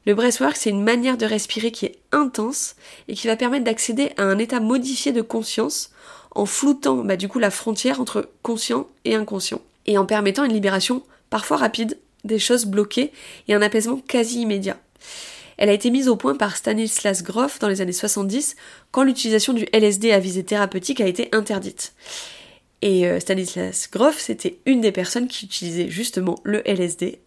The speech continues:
à visée thérapeutique. Du coup, il a mis au point cette respiration holotropique en mélangeant des techniques respiratoires des natifs et, euh, ce qu'on appelle le, le, le rebirth.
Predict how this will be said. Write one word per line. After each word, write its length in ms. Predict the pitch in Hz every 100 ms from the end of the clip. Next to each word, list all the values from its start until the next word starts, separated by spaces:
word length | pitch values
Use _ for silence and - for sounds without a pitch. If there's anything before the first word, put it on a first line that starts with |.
| -
à 80 |
visée 220 | 196 190 190
thérapeutique. 600 | 196 185 180 - - - - - -
Du 80 | 208
coup, 80 | 294
il 80 | 220
a 80 |
mis 180 | 185 240
au 100 | 240
point 280 | - 190 220
cette 160 | - -
respiration 500 | 196 208 208 247 -
holotropique 600 | 214 - 185 208 202 - - - - -
en 100 | 202
mélangeant 800 | 185 269 285 240 202 196 214 -
des 180 | 196
techniques 320 | 196 214 240 -
respiratoires 840 | 226 - 214 202 202 196 - - -
des 220 | - 190
natifs 480 | 180 180 - 220 - -
et, 340 | 240 240 269 269 -
euh, 640 | 190 185 180 190 - - - - - - _ -
ce 80 | -
qu'on 100 | 196
appelle 240 | 190 226
le, 220 | 202 - 190 185 -
le, 200 | 190 180 -
le 240 | 190 185
rebirth. 680 | 180 226 185 160 - - -